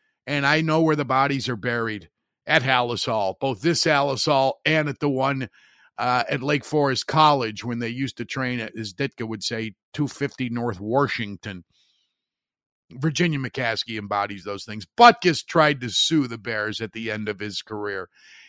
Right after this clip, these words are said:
He was kicking and fussing after the sixty-nine season and was asking to be traded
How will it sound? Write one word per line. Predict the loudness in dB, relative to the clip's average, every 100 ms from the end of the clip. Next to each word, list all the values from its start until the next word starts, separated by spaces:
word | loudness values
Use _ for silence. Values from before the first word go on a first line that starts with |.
| _
He | 4 6 6
was | 4 2 2 0
kicking | 0 4 4 6 2
and | 4 0
fussing | 0 4 6 6 2 2 0
after | 2 2 2 -2
the | -2
sixty-nine | -4 -2 -2 -2 0 2 4 2
season | 0 0 0 0 -4 -8 -12 -20 -20 -4
and | 0 2 2
was | 0 0
asking | 2 4 4 2 0 0 0
to | 0
be | 0 -2 -6
traded | -6 0 2 4 2